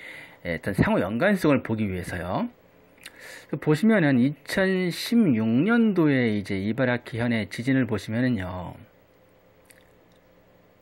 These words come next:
보시면은 여기 있죠. 자, 이바라키현의 히타치, 이바라키현의 히타치에서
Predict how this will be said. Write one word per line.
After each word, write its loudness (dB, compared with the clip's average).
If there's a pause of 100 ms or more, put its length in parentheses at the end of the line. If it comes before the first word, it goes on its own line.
(340)
보시면은 -4 (340)
여기 4
있죠. 0 (1000)
자, -8 (580)
이바라키현의 4
히타치, -2 (720)
이바라키현의 4
히타치에서 0